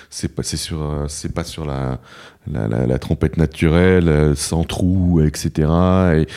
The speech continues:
et on joue en se tenant, euh, la main sur le côté, et sur, sur, sur la hanche, comme dans les, comme dans les,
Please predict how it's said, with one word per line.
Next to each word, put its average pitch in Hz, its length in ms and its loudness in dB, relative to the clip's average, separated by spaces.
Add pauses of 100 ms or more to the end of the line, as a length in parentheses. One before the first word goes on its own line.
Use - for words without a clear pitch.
(220)
et 82 80 4
on 80 120 4
joue 85 200 0
en 85 60 4
se - 100 -4
tenant, 82 420 2
euh, 71 160 -2
la 73 100 0
main 80 140 2
sur 80 160 -4
le 78 80 0
côté, 90 920 2
et 78 40 -4 (320)
sur, - 220 -6
sur, 80 240 -4
sur - 180 0
la 80 220 4
hanche, 92 480 0
comme 80 100 -2
dans 80 100 0
les, 80 140 0
comme 80 180 -4
dans 82 100 -4
les, 73 220 -4